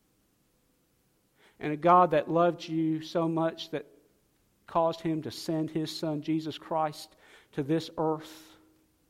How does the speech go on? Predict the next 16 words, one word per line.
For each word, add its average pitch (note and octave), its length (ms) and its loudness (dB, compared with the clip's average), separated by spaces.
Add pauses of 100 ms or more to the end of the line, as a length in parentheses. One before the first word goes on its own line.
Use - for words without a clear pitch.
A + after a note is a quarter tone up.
(640)
and C3+ 180 -6
caused E3 360 2
Him D#3+ 220 0
to C3+ 100 -8
die D#3 320 2
on D3 160 -2
the C3+ 60 -6
cross D#3 340 -4
of D3+ 100 -14
Calvary, D#3 600 -6 (2000)
He F3 120 -4
still E3 260 0
has D3+ 360 -2
that C#3+ 200 -4
same C#3+ 360 -4
love B2+ 400 -8